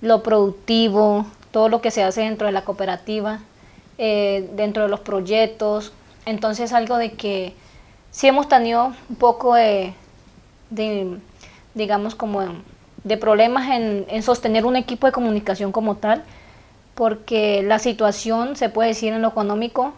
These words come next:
no ayuda de que un equipo se sostenga, pero los que hemos quedado ahí sí igual le damos manejo a las redes para poder transmitir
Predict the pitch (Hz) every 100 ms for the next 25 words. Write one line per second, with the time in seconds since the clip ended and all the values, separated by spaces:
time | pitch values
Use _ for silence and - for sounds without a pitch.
0 | - 262 220 226 220 254 262 254 240 220
1 | 220 226 233 254 254 240 208 - 233 226
2 | 226 311 - - - - - _ _ _
3 | - _ - - 240 233 233 233 220 254
4 | 262 220 214 220 226 233 - 226 214 220
5 | 214 220 220 226 233 196 202 202 214 196
6 | 202 208 208 294 - - - - 196 196
7 | - 190 196 214 220 202 - 202 220